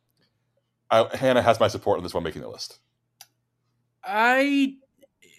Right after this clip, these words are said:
Speaker 2: here's the thing. The Northman is a movie that to me doesn't totally work, but, like, like, the middle is so too boring to really make it all come together. But if I'm gonna grab one from this movie, I don't think it would be that. It, for me, it would be the,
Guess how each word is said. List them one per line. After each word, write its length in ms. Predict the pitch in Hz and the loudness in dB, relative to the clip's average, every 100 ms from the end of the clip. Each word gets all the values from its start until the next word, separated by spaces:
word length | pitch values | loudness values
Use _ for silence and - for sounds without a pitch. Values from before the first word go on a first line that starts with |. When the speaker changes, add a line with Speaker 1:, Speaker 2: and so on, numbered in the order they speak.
| - | -14
Speaker 2:
here's 280 | 208 190 277 | -6 -2 -2
the 80 | 202 | -2
thing. 200 | 208 185 | -2 0
The 60 | 170 | 0
Northman 400 | 214 269 269 208 | 2 2 0 -2
is 100 | 190 | -2
a 40 | |
movie 300 | 196 196 190 | -2 -2 -2
that 140 | 175 | -4
to 100 | - | -4
me 200 | 156 165 | -2 0
doesn't 300 | 165 160 151 | 0 -2 -4
totally 380 | 147 165 156 147 | -4 -4 -2 -4
work, 400 | 135 143 165 165 151 | -2 0 -2 -4 -6
but, 200 | 160 147 | -4 0
like, 380 | 151 139 - - | 0 0 -6 -6
like, 240 | 156 143 | -2 -2
the 80 | 147 | 0
middle 400 | 139 151 156 147 | 2 2 2 0
is 180 | 139 135 | -4 -4
so 320 | 160 151 139 _ _ _ | -2 -2 -4 _ _ _
too 180 | - 156 | -4 -4
boring 520 | 139 143 147 147 147 | -2 -2 0 0 -2
to 260 | 147 143 127 - | -4 -6 -6 -10
really 300 | 147 143 139 | -4 -2 0
make 220 | 139 139 | -2 -2
it 80 | 135 | -2
all 380 | 139 139 139 - _ - | 0 0 -4 -12 _ -6
come 180 | 160 | -4
together. 380 | 139 135 139 147 | 0 0 0 -2
But 260 | 143 147 143 | 0 -2 -2
if 160 | 165 165 | -8 -2
I'm 160 | 190 233 | 0 0
gonna 140 | 208 | -4
grab 300 | 156 180 160 | 2 4 4
one 260 | 147 170 175 | 0 -2 -2
from 160 | 160 | -4
this 160 | 143 139 | -6 -6
movie, 220 | 151 143 | -6 -4
I 160 | 143 170 | 0 0
don't 200 | 180 170 | 0 -4
think 160 | 151 | -4
it 80 | 139 | -4
would 120 | 139 | -6
be 120 | 131 | -6
that. 260 | 135 190 156 | 0 2 2
It, 180 | 139 139 | -2 -8
for 120 | 156 | -4
me, 160 | 156 202 | -2 -2
it 80 | |
would 120 | 156 139 | -4 -4
be 200 | 151 139 | -2 0
the, 300 | 139 135 | 0 0